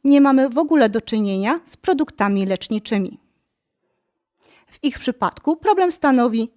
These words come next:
nie tyle brak możliwości ich wydania, bo są to produkty do kupienia bez recepty, co wystawienie na nie refundowanej recepty.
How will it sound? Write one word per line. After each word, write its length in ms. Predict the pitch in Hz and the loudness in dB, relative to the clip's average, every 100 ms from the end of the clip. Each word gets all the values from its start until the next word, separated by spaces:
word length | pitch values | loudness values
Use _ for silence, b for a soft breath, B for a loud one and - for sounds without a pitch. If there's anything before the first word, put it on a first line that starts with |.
| 311 | -4
nie 120 | 370 | -2
tyle 260 | 440 330 | 2 2
brak 340 | 196 226 233 - | 2 2 0 0
możliwości 800 | 226 208 220 214 254 - 226 233 | -4 -2 -2 0 -2 -2 -8 -4
ich 120 | 226 | -2
wydania, 540 | 202 190 185 185 226 302 | -2 -2 -4 -2 -6 -6
bo 160 | 247 254 | -6 -4
są 200 | - 277 | 0 0
to 140 | 269 | 0
produkty 460 | 262 254 240 240 247 | -2 -2 -2 -2 -2
do 120 | 240 | -2
kupienia 540 | 254 262 247 226 208 208 | -4 -6 -2 -2 -2 0
bez 220 | 254 208 | -2 -2
recepty, 580 | 190 180 180 - 233 311 _ B B B B | -4 -6 -10 -6 -6 -6 _ B B B B
co 360 | - 269 240 240 | -2 4 4 4
wystawienie 640 | 277 - 285 277 370 349 | 0 2 2 2 2 4
na 160 | 269 269 | 4 4
nie 200 | 269 269 | 2 0
refundowanej 840 | 320 359 - 240 196 190 185 190 | -2 -2 0 0 0 -2 -2 -2
recepty. 520 | 196 202 220 - - | -4 -4 -4 -6 -12